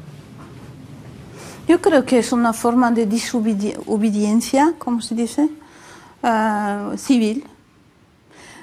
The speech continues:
Hace, hace ya muchos años que, mm, hay un debate en Palestina si, si volver a una tercera intifada,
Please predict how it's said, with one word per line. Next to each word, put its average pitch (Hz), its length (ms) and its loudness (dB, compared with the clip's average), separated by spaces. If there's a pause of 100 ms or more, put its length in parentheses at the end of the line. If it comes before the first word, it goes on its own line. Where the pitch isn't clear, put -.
(760)
Hace, 311 360 0
hace 269 300 0
ya 302 120 4
muchos 285 400 2
años 262 360 0
que, 220 580 0
mm, 220 420 -2 (500)
hay 294 240 4
un 302 120 8
debate 247 640 2
en 220 200 -2
Palestina 233 680 0
si, 220 500 -6
si - 160 -6
volver 214 440 2
a 220 60 2
una 214 220 -2
tercera 208 440 -4
intifada, 202 840 -2